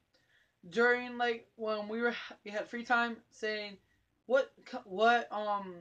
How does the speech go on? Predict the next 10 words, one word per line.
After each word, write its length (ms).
what, 320
what 60
did 100
I 60
say 160
to 60
him?" 180
All 120
right, 160
yeah. 220